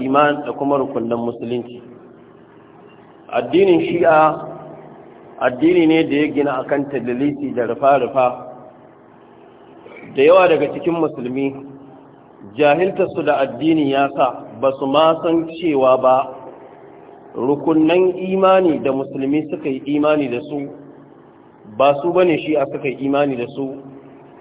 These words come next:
Haka shika-shikan Musuluncin da Musulmi suka yi imani da su, ba su bane shika-shikan Musuluncin da Shi'a suka yi imani da su. Rukunan imanin Musulmi guda shida ne. An tu'mina billahi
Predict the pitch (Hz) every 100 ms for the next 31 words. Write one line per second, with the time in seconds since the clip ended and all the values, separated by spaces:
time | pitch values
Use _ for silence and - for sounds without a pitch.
0 | - - 156 180 - 160 156 143 151 170
1 | 175 185 175 190 185 190 170 143 139 135
2 | 139 147 160 170 151 135 139 147 151 151
3 | 123 120 147 143 143 - - - - -
4 | - - - 104 139 147 180 180 190 170
5 | 165 147 135 131 156 151 156 160 160 160
6 | 156 135 127 123 123 - 139 143 139 139
7 | 143 120 123 127 127 120 107 - 80 -
8 | - - - - - - - - - -
9 | 113 143 147 160 170 190 180 190 196 185
10 | 160 143 113 139 170 170 165 - 123 131
11 | 147 147 143 120 104 104 - - - -
12 | - - - - - - - 131 151 185
13 | 156 156 160 139 139 139 156 147 147